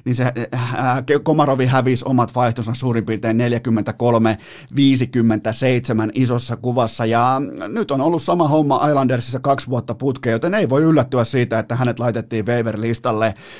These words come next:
eikä oikeastaan siitäkään, että kukaan ei poiminut, joten, äh, viime kaudella neljätoista tehopistettä neljässäkymmenessä kahdeksassa ottelussa, ja jos ei siis olisi kulttipelaaja,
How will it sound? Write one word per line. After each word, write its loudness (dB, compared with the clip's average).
eikä 2
oikeastaan 2
siitäkään, 0
että -4
kukaan -2
ei -4
poiminut, 2
joten, 2
äh, 2
viime 2
kaudella 4
neljätoista 2
tehopistettä 0
neljässäkymmenessä 2
kahdeksassa 0
ottelussa, 0
ja 2
jos 2
ei 4
siis 4
olisi 2
kulttipelaaja, 2